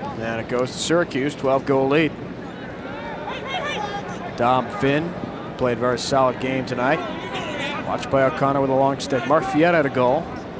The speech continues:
first half. A lot of contribution from all players in the roster tonight have been out there.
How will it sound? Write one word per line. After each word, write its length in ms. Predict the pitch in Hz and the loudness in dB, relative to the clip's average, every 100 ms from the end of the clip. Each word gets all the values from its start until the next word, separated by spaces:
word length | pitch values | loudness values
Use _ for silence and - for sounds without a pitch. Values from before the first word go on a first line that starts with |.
| - - - | -10 -10 -4
first 320 | 135 127 - | -2 0 2
half. 320 | 127 139 170 - - - - - - - - - - - - - - - - - - - - - - - - - - - - - | 2 2 0 -6 -12 -10 -10 -12 -12 -12 -12 -12 -12 -12 -12 -12 -12 -10 -10 -10 -10 -10 -10 -12 -12 -12 -12 -12 -10 -10 -10 -2
A 20 | |
lot 240 | 120 190 202 | 4 4 4
of 80 | |
contribution 680 | - 196 185 156 180 180 165 | 4 4 4 4 4 4 0
from 240 | 143 139 139 | 0 4 6
all 480 | 165 160 135 98 - - | 8 8 6 2 -2 -2
players 320 | 151 151 139 | 4 4 4
in 80 | 123 | 2
the 80 | 127 | 4
roster 420 | 131 156 147 135 - | 4 4 2 0 2
tonight 240 | 127 131 | 2 2
have 140 | 139 127 | 2 2
been 160 | 127 | 2
out 240 | 131 151 143 | 4 4 4
there. 260 | 127 131 | 2 2